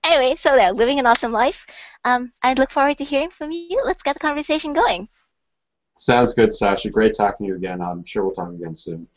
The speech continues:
Speaker 1: <laughs> All right, then.
Speaker 2: Yep, have a good one.
Speaker 1: Okay, ending broadcast.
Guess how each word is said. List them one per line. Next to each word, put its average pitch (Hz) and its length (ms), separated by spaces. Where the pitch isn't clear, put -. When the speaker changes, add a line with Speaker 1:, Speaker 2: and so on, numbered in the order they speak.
Speaker 1:
<laughs> - 200
All 240 180
right, 208 300
then. 277 280
Speaker 2:
Yep, 98 320
have 110 140
a 101 40
good 98 120
one. 90 200
Speaker 1:
Okay, - 120
ending 262 360
broadcast. 311 760